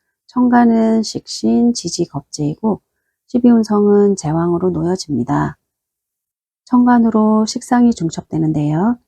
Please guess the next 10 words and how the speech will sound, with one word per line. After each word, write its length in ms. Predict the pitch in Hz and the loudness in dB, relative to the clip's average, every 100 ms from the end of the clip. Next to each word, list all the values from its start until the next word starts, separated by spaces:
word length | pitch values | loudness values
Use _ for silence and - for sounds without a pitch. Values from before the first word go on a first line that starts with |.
| _ _ _ _ _ | _ _ _ _ _
식상이 440 | 240 - 226 220 | -10 0 2 2
중첩되면 880 | 208 165 156 165 - 160 180 208 214 | 0 -4 -6 -10 -6 0 0 2 0
상관의 540 | 240 269 269 254 240 | 0 2 2 4 2
기질이 360 | 233 180 180 185 | 0 -4 0 0
나타나게 540 | 160 127 175 165 165 | 0 -2 -4 -4 -4
됩니다. 560 | 196 147 151 147 151 - _ _ _ _ _ _ _ _ _ - | -4 -4 -4 -2 -2 -4 _ _ _ _ _ _ _ _ _ -4
그동안 440 | 202 202 202 202 | 2 4 4 2
펼치고자 560 | - 269 - 240 233 214 | -2 -2 -2 -2 0 0
했던 360 | 208 - 190 | -2 0 0
활동이나 720 | 185 175 175 170 156 175 220 | 0 -2 -2 0 0 0 0